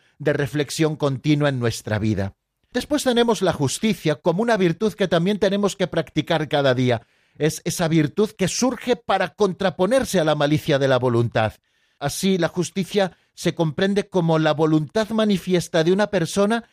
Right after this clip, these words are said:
de que cada quien reciba lo que merece y es justo, es decir, que cada quien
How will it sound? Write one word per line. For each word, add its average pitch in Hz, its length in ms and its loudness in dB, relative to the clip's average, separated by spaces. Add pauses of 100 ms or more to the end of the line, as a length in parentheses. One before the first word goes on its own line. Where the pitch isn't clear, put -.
(160)
de 165 240 -2
que 175 160 -4
cada 156 280 0
quien 233 320 -2
reciba 185 580 0
lo 160 180 0
que 156 140 -2
merece 156 400 0
y 143 100 0
es 135 120 -2
justo, 131 540 -2 (200)
es 165 140 0
decir, 175 380 -2
que 175 140 -2
cada 147 300 0
quien 226 320 -2